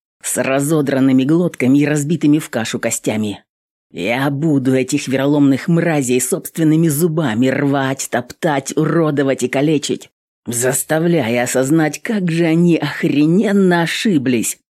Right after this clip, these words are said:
приняв доброе за слабое с моей стороны. Они у меня будут своей же кровью и кишками своих ублюдков давиться,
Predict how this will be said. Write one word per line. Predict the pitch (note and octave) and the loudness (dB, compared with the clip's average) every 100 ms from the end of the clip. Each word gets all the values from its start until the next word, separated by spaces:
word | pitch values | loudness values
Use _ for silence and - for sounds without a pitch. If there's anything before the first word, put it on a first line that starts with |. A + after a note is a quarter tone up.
| _ _ | _ _
приняв | - - G#3 F#3 E3 | -4 -2 2 2 2
доброе | D#3+ D#3+ C#3+ D#3 D3 | 0 0 0 0 0
за | C3+ D3+ | 0 -2
слабое | - F#3 C3+ A2+ A#2+ | 0 0 0 0 -2
с | A#2+ | 0
моей | D3 C3 A#2 | 0 0 -2
стороны. | G#2 - B2 B2+ A#2 F#2+ _ _ _ _ _ | -4 -6 0 0 0 -4 _ _ _ _ _
Они | - A2 C3 C#3+ E3 | -6 -2 2 2 4
у | E3 | 4
меня | D3+ D3 F3 D3+ | 4 4 2 2
будут | A#2+ C#3 D3 | 0 0 -2
своей | - A#2+ C#3 D#3 C#3 | -2 -2 0 2 2
же | A#2+ C3+ | 2 -2
кровью | - F#3 E3+ C3 C3+ | -2 0 0 2 0
и | C3 | 0
кишками | D3+ - F3+ D#3 | -2 -4 0 0
своих | - C#3+ D3 F3+ | 2 0 0 0
ублюдков | E3 F#3+ D3+ A#2 A2+ | 0 0 0 -2 -2
давиться, | A#2+ C3+ C#3+ - A2 - | 0 2 0 0 -6 -6